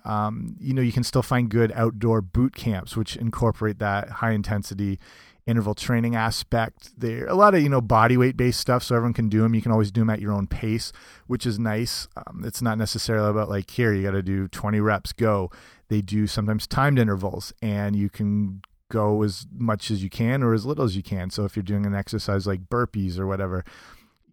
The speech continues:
and it's going for thirty seconds, if you can do a hundred, do a hundred. If you can only do three, you do three. So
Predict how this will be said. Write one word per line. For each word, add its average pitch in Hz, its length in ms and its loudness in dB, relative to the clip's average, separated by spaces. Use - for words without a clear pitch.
and 107 240 0
it's - 220 -6
going 104 340 0
for 110 140 -4
thirty 120 300 2
seconds, 98 560 0
if - 120 -6
you 101 60 -2
can 95 80 -2
do 101 100 2
a 98 40 2
hundred, 120 400 2
do 117 100 4
a 113 60 4
hundred. 131 260 2
If 90 100 -4
you 101 60 0
can 101 80 0
only 101 140 2
do 98 100 -2
three, 107 440 0
you 123 100 2
do 113 100 2
three. 127 400 -4
So 101 320 -2